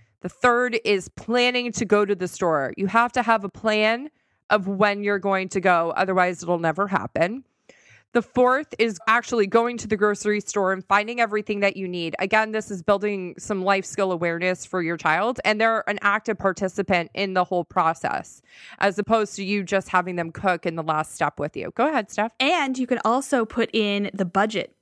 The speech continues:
Speaker 2: right there.
Speaker 1: Ah, great idea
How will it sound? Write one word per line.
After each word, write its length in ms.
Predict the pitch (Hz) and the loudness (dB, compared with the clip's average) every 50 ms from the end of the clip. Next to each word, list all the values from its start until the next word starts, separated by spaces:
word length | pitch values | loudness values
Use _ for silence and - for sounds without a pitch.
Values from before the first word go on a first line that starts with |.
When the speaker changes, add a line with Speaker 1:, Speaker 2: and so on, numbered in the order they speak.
| _ _ _ | _ _ _
Speaker 2:
right 240 | - 175 156 - - | -2 -2 -2 -2 -2
there. 400 | - 170 151 156 - - - - _ _ - - | 0 0 0 0 -2 -6 -10 -14 _ _ -6 0
Speaker 1:
Ah, 460 | - 208 226 277 339 320 240 202 180 170 | 2 4 4 4 2 2 0 0 -2 -2
great 320 | - - 233 233 220 220 214 | 0 0 2 2 2 2 2
idea 600 | 220 220 220 208 - 240 233 208 165 147 143 | 2 2 0 0 -2 0 2 2 2 2 -2